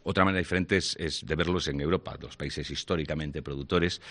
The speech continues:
desafortunadamente, el consumo per cápita está bajando ligeramente,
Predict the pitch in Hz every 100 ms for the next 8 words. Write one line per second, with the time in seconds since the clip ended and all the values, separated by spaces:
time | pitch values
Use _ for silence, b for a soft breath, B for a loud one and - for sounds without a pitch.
0 | B B 90 92 85 80 82 76 78 80
1 | 76 78 73 67 78 71 67 69 78 -
2 | 71 71 B B B - 78 71 - 64
3 | 64 - 67 58 58 -